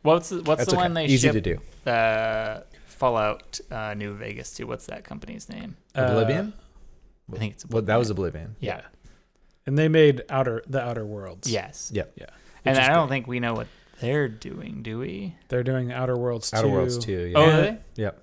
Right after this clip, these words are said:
Speaker 1: Oh, yeah, 'cause, yeah, okay.
Speaker 2: There's that goofy
Speaker 1: Yep.
Speaker 2: trailer.
Speaker 1: Yeah,
Speaker 3: Yeah.
Speaker 1: yeah.
Speaker 2: That's true.
Speaker 1: Okay,
Speaker 3: And they're
Speaker 1: that's cool.
Speaker 3: doing Av-, Avowed, which is, like, a first-person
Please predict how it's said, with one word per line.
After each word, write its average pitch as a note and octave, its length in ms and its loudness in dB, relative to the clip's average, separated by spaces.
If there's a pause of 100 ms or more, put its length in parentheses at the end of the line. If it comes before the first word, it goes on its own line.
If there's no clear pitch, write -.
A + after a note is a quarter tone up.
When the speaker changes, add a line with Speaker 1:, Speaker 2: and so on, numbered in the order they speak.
Speaker 1:
Oh, F3+ 80 2
yeah, F#3 160 2
'cause, F3 260 -6
yeah, A#2 220 -4
okay. G#2+ 120 0
Speaker 2:
There's A#2+ 120 2
that G#2 240 2
goofy A#2 300 2
Speaker 1:
Yep. A2 100 2
Speaker 2:
trailer. A2 320 4
Speaker 1:
Yeah, G#2+ 280 2
Speaker 3:
Yeah. A#2+ 140 -14
Speaker 1:
yeah. G#2 200 -8
Speaker 2:
That's G2 160 -6
true. A2 140 -6 (140)
Speaker 1:
Okay, D#3 100 6
Speaker 3:
And E3 120 6
they're - 80 10
Speaker 1:
that's D#3+ 80 4
cool. E3+ 100 8
Speaker 3:
doing D#3 260 6
Av-, B2+ 440 2
Avowed, B2+ 640 2
which B2 260 -6
is, B2 100 -4
like, B2+ 140 -2
a A#2+ 60 -4
first-person A#2+ 1080 -6